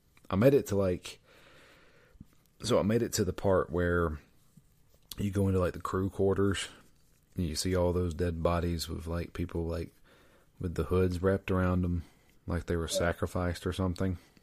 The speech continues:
Speaker 2: Yeah, it's an
Speaker 1: And I ma-
Speaker 2: interesting part of the game because I,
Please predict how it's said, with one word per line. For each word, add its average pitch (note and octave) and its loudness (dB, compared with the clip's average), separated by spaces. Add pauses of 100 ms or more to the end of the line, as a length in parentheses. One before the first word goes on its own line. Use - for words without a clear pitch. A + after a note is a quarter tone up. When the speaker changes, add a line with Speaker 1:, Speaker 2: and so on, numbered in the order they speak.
(960)
Speaker 2:
Yeah, F3 2
it's - -4
an F3 -2
Speaker 1:
And F3+ 4
I - 4
ma- E3+ 2
Speaker 2:
interesting D#3+ 2
part F#3 2
of D3+ -8
the C3+ -4
game C#3 -2
because B2+ -4
I, A#2 0